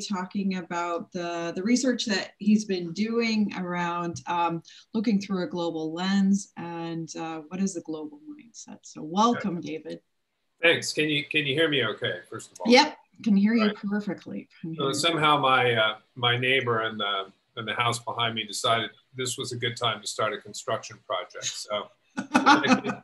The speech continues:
Speaker 2: if it gets to be noisy, I've got headphones that I can, I can put on. But no, I appreciate the, uh,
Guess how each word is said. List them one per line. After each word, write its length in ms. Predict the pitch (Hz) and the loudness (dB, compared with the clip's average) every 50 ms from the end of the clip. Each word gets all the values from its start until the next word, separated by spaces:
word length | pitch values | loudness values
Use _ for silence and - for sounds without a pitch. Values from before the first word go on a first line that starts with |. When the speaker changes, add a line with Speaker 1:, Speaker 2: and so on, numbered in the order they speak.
| 202 196 - | -8 -6 -4
Speaker 2:
if 100 | - 202 | 0 2
it 80 | 185 160 | 2 4
gets 260 | 165 180 175 - - - | 6 4 4 2 -2 -2
to 60 | 175 | 0
be 100 | 160 156 | 0 2
noisy, 360 | 147 143 147 147 139 127 131 | 4 4 4 4 4 4 4
I've 140 | 123 123 120 | 4 4 4
got 240 | 147 135 123 117 120 | 4 4 4 4 2
headphones 460 | 131 127 - - 123 113 104 104 - | 0 0 0 -2 -2 -2 -2 -2 -4
that 100 | 117 101 | -4 -4
I 120 | 101 104 98 | -4 -6 -6
can, 200 | - 113 104 95 95 _ _ _ _ _ _ _ _ _ _ _ | -8 -14 -16 -16 -18 _ _ _ _ _ _ _ _ _ _ _
I 100 | 113 113 | -4 -4
can 180 | 107 - 113 104 | -4 -4 -8 -10
put 160 | 101 - 113 110 | -6 -6 -2 0
on. 240 | 113 120 110 101 | 2 2 2 2
But 220 | 104 110 104 - - | -2 -4 -6 -4 0
no, 140 | 147 180 196 | 4 6 6
I 120 | 160 139 | 8 6
appreciate 600 | 131 127 - 202 233 226 - 190 160 139 131 127 | 4 4 4 4 4 6 6 6 6 6 4 4
the, 120 | 131 135 131 | 2 2 4
uh, 180 | 127 123 123 | 4 4 2